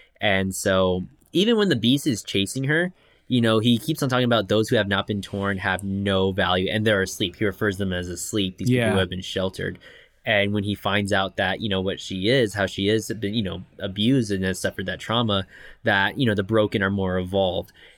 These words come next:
Speaker 1: And it's almost kind of funny how the beast seems like, you know, almost biblical at this point,
Speaker 2: Hmm.
Speaker 1: you know, 'cause the Horde have such a belief system for him, but also just how he talks in general. It seems like th-,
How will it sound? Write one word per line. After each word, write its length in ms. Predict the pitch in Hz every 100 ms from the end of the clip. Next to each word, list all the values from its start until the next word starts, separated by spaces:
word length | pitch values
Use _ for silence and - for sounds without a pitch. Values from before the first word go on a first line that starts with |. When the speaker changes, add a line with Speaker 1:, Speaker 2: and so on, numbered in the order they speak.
| _
Speaker 1:
And 220 | 127 123
it's 120 | 120
almost 240 | 185 233 214
kind 140 | 214
of 100 | 151
funny 280 | - 135 127
how 160 | 120 110
the 100 | 104
beast 400 | 101 107 123 -
seems 400 | 117 113 110 101
like, 380 | 98 92 90 - _ _ _ _ _ _ 147
you 160 | 113
know, 160 | 98 95 -
almost 380 | 110 107 95 92 - _ _ _
biblical 600 | 110 101 92 90 90 113 -
at 180 | 101 -
this 140 | 92
point, 340 | - 98 170
Speaker 2:
Hmm. 340 | 131 127 113 104
Speaker 1:
you 80 | 110
know, 140 | 101
'cause 140 | 113
the 100 | 110
Horde 280 | - 127 120
have 120 | 117 107
such 220 | 117 107
a 60 | 104
belief 380 | 95 98 107
system 480 | - 101 - 101 92
for 260 | - 101 202
him, 320 | 101 87 92 - - _
but 100 | -
also 340 | - 101 - 107
just 220 | 101 -
how 180 | 107 101
he 160 | 101
talks 680 | 92 107 98 95 - - - _
in 280 | 117 107 101
general. 400 | 101 92 87 92
It 60 | 90
seems 200 | 110 104
like 160 | 95
th-, 280 | 98 104